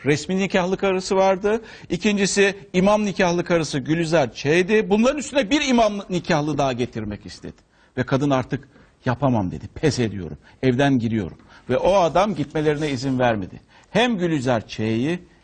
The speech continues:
hem de iki kızını, yetişkin iki kızını katletti. Alın bir ahlaksızlık söz konusu. Neden?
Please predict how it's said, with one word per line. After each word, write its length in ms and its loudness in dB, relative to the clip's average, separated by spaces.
hem 240 0
de 240 4
iki 280 0
kızını, 380 2
yetişkin 560 0
iki 240 -2
kızını 460 0
katletti. 560 -10
Alın 300 2
bir 120 -2
ahlaksızlık 600 -2
söz 240 -6
konusu. 380 -8
Neden? 300 2